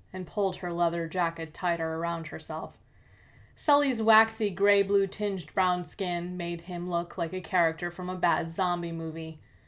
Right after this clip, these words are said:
Corpses reminded her of the fragile nature of life and her own mortality,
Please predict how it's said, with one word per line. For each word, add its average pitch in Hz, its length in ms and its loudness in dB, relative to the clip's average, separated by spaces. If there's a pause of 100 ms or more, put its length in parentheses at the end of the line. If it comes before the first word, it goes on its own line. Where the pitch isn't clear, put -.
(220)
Corpses 214 560 2
reminded 175 480 -2
her 170 300 -2
of 170 100 -6
the 170 100 -10
fragile 180 460 4
nature 170 380 -4
of 160 120 -8
life 170 380 2 (380)
and 196 120 -2
her 220 160 2
own 240 240 2
mortality, 175 800 0